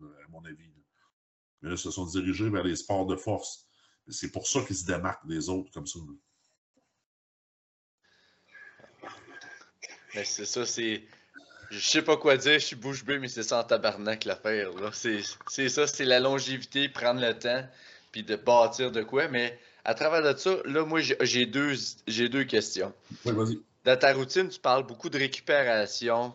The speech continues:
Speaker 2: t'as des
Speaker 1: Ouais.
Speaker 2: routines de mobilité. Euh, peux-tu m'en dire plus ? Parce que ça, c'est, ça m'intéresse vraiment. Puis je pense que c'est un détail que tout le monde, tu sais, tout le monde parle de leur entraînement, tout le monde parle de nutrition, mais la routine aussi de récupération. Toi, c'est
Speaker 1: Ah,
Speaker 2: quoi ?
Speaker 1: c'est, c'est, c'est ce qui est le plus important,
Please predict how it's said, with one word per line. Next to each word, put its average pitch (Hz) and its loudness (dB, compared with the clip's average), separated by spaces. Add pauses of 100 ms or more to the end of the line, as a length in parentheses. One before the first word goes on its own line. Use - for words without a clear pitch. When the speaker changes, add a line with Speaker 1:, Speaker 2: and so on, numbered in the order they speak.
Speaker 2:
t'as 120 -4
des 113 -2
Speaker 1:
Ouais. 110 4
Speaker 2:
routines 113 -4
de 131 -20
mobilité. 123 -4 (840)
Euh, 131 -6
peux-tu 135 -10
m'en 170 6
dire 135 0
plus ? 165 -2
Parce 117 0
que - -6
ça, 147 2
c'est, 113 0
ça - -2
m'intéresse 120 0
vraiment. 120 2
Puis - -10
je - -12
pense 151 0
que - -20
c'est - 2
un 117 2
détail 127 0
que 123 -6
tout 113 -8
le 127 -6
monde, 131 0
tu 185 -2
sais, 190 0
tout 202 -10
le 208 2
monde 208 0 (360)
parle 127 6
de 135 -2
leur 131 4
entraînement, 127 0
tout 135 -14
le 131 -4
monde 131 -6
parle 127 0
de 120 -4
nutrition, 135 -4
mais 123 -4
la 113 4
routine 127 -6
aussi 131 -8
de 127 -2
récupération. 120 0 (320)
Toi, 170 -6
c'est 139 -4
Speaker 1:
Ah, 107 6
Speaker 2:
quoi ? 113 2 (640)
Speaker 1:
c'est, 98 -2
c'est, 95 0
c'est - -8
ce 92 -10
qui - -6
est - -8
le 95 -12
plus 104 -10
important, 92 -10